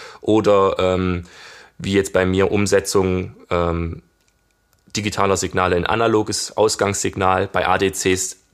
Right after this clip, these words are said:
die Umsetzung eines analogen Ausgangssignals in digitale Daten. Und das alles muss wirklich sehr effizient vonstatten gehen. Und wenn das erledigt ist und wir, ähm, das auf Transistorebene alles, äh, durchsimuliert haben, müssen wir dann auch noch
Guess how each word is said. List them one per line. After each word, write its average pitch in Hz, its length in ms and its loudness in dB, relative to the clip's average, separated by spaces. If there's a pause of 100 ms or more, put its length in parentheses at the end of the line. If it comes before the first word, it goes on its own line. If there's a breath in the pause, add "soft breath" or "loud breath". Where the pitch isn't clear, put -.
die - 80 -6
Umsetzung 92 500 -2
eines 87 260 -2
analogen 90 400 0
Ausgangssignals 85 760 -2
in 85 100 -6
digitale 82 500 -4
Daten. - 320 -8 (320 loud breath)
Und - 100 -4
das 95 120 -2
alles 123 260 0
muss - 300 -2
wirklich 104 320 -2
sehr 107 120 4
effizient 107 480 -2
vonstatten 95 520 -2
gehen. 156 240 0 (300 loud breath)
Und 104 160 -2
wenn 107 120 4
das 131 220 0
erledigt 135 500 0
ist 139 400 -4
und 107 260 -2
wir, 101 460 2
ähm, 92 520 -2
das - 140 -4
auf - 380 0
Transistorebene 127 880 0
alles, 104 300 0
äh, - 160 -10
durchsimuliert 147 720 -2
haben, 127 240 0
müssen 117 220 -2
wir 113 80 -2
dann 107 320 0
auch - 180 -2
noch 104 320 -2